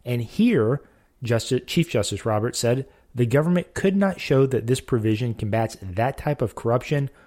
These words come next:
or even combats the appearance of that type of corruption." Now, Justice Kagan, joined by Justices Breyer and Sotomayor,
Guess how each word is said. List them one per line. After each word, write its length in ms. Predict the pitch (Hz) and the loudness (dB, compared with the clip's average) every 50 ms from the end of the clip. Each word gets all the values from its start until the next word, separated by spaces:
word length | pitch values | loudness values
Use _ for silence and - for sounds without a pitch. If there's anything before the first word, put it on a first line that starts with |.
| - - _ | -20 -14 _
or 120 | - 120 - - | -8 -8 -6 -4
even 400 | - 170 175 170 165 175 165 165 - - | 0 2 2 2 2 2 0 -2 -4 -6
combats 480 | - - 127 110 113 113 117 123 - - | -6 -4 -2 0 0 0 0 -2 -4 -8
the 220 | - 117 110 107 | -8 -4 -2 -2
appearance 720 | 98 - - _ - - 185 196 185 123 87 78 78 - - - _ | -2 -4 -8 _ -6 -2 2 2 2 2 0 -4 -8 -14 -18 -12 _
of 160 | - 113 104 | -6 -4 0
that 200 | 101 117 113 - | 0 0 0 -2
type 260 | - - 104 98 - | -4 -6 -6 -6 -6
of 120 | 98 92 - | -8 -10 -6
corruption." 520 | - 127 135 151 151 - - 82 71 71 - _ _ _ _ _ _ _ - - - - - | -2 0 2 2 0 0 -4 -10 -10 -12 -16 _ _ _ _ _ _ _ -20 -20 -20 -18 -10
Now, 120 | - 101 104 | -6 -4 -2
Justice 340 | 98 117 117 - - 104 - | 0 0 0 0 -2 -4 -2
Kagan, 420 | - 127 127 139 151 165 170 151 | 0 2 2 4 4 2 2 2
joined 220 | 123 113 107 107 | 2 0 -2 -2
by 140 | 101 101 101 | -2 -2 -2
Justices 480 | 95 104 107 - - 107 - 113 101 90 | 0 0 -2 -2 -2 -4 -4 -4 -4 -4
Breyer 340 | 95 104 98 98 110 120 120 | -4 -2 0 2 2 2 2
and 100 | 107 95 | 0 0
Sotomayor, 540 | - 113 101 98 92 95 101 104 107 113 | -2 -2 -2 -2 -2 -2 0 2 2 0